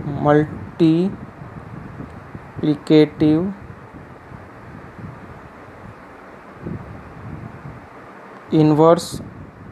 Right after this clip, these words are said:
of three integer one upon three, मतलब ज़ीरो पॉइंट थ्री जो है वो मल्टीप्लिकेटिव इनवर्स है किसका, थ्री integer one upon three।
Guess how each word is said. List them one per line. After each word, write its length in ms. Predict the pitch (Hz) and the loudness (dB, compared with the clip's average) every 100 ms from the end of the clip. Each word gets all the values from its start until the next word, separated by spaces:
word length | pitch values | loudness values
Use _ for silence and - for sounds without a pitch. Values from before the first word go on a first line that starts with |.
| - - - - | -18 -16 -14 2
of 420 | 151 143 147 - 196 196 - - - - - - - - | 8 8 6 2 -10 -10 -16 -20 -20 -20 -20 -20 -20 -4
three 300 | 160 165 165 | 2 4 4
integer 600 | 151 143 147 143 143 156 165 131 | 4 2 4 2 6 6 6 4
one 220 | 139 139 | 4 4
upon 580 | 135 - 139 160 196 190 - - | 2 2 4 4 0 -4 -8 -8
three, 280 | 165 139 135 - - - - - - - - | -2 0 -2 -6 -14 -16 -16 -12 -12 -12 -4
मतलब 400 | - 160 170 175 - - - | -2 6 6 6 -6 -16 -14
ज़ीरो 320 | 147 147 160 175 170 | -6 0 6 4 6
पॉइंट 260 | 165 165 - | 2 2 -4
थ्री 180 | 156 156 | -4 -2
जो 140 | 170 | 0
है 100 | 165 | 0
वो 260 | 147 156 185 | 0 0 0
मल्टीप्लिकेटिव 800 | 165 143 139 151 151 156 156 156 | 0 -2 -2 -2 0 0 0 0
इनवर्स 440 | 151 147 147 151 - | 0 2 2 2 0
है 220 | 147 143 - - | 2 2 2 -2
किसका, 440 | 175 - 175 165 175 - - - | -4 2 4 2 0 -14 -18 -6
थ्री 180 | 160 156 | 0 0
integer 340 | 143 147 170 185 | 0 0 2 4
one 160 | 139 139 | 2 2
upon 300 | 135 139 135 | 0 -2 -2
three। 160 | - 127 | -4 -8